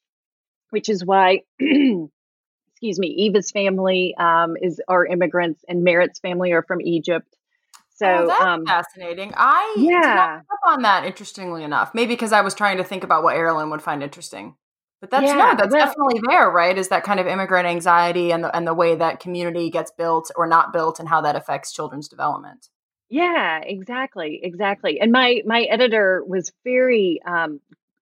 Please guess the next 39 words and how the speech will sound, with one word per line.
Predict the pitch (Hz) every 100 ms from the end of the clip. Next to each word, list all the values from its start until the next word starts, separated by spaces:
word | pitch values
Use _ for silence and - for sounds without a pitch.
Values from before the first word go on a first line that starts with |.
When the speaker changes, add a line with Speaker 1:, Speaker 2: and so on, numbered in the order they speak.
| _ 180
Speaker 1:
really | 180 214 277 269 214
good | 170 196 185 185 -
about | 165 165 - -
helping | 196 185 196 180 165
me | 175 165 160 156 -
portray | 185 - - 170
that | 165 156 151
in | 170
a | 165
way | 156 165 160 156
that | 156
was | 160 -
organic, | 170 151 175 180 170 170
Speaker 2:
Sure. | -
Speaker 1:
realistic. | 170 160 160 170 190 175 156 _ _ _ _ _ _
Um, | 190 185 185
and | 220
it | 226
was | 226
something | 294 269 302 294
that | 208
was | 202 185
very | 233 403
important | 349 - 294 196 -
because | 185 214 196
it | 175
was, | 214 202 175 _ -
um, | 208 202 196 -
New | 190 214
York | 285 214 247 - _ _
in | 202
the | 202
nineteen | 190 202 190 202
twenties | - 202 254 165 147 - -
was | 160 170 185 185 185 180 151 _
a | 180 160 - _
boom | 165 147 247 330 320 247
Speaker 2:
Mm-hmm. | 175 180 -
Speaker 1:
town | 180 156 147 151